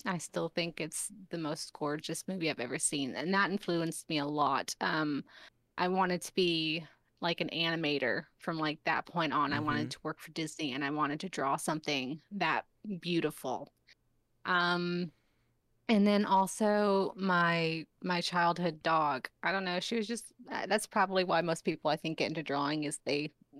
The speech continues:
Speaker 1: they love their pets. And, um, I, I wanted to draw my dog, so I would just draw my dog over and over and over and over again. Um, where the creativity came from uh,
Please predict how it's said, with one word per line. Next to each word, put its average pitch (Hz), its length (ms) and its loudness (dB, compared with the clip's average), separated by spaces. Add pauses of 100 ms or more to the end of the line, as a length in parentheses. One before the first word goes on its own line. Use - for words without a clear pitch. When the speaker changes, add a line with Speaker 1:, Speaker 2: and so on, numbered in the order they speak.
(160)
Speaker 1:
they 170 200 0
love 156 260 -2
their 160 220 -2 (260)
pets. - 480 -2
And, 160 320 -2
um, 139 280 -2 (380)
I, 165 200 0 (180)
I 180 100 2
wanted 165 340 -2
to 165 120 -6
draw 170 200 2
my 170 160 0
dog, 180 380 4
so - 100 -6
I 165 80 4
would 175 120 0
just - 180 -8
draw 180 180 -6
my 175 120 0
dog 165 360 0
over 165 260 -4
and 160 100 -2
over 160 220 -2
and 151 100 -2
over 147 200 -6
and 143 100 -4
over 151 320 -2
again. 104 440 -2 (800)
Um, 180 720 0 (560)
where 196 300 4
the 156 580 0 (600)
creativity 202 880 2
came 180 360 -2
from 170 580 0 (1400)
uh, 190 120 -4